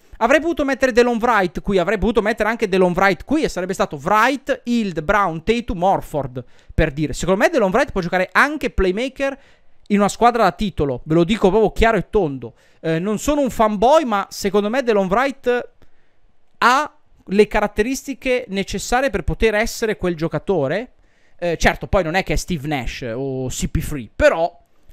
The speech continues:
secondo me in un, in un sistema Boston con ovviamente a fianco Brown, Tatum,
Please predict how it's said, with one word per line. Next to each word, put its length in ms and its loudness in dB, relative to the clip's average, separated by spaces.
secondo 380 -2
me 240 -2
in 160 -4
un, 380 -4
in 120 -4
un 120 0
sistema 480 -4
Boston 800 0
con 200 4
ovviamente 460 0
a 40 4
fianco 560 -2
Brown, 600 0
Tatum, 760 -4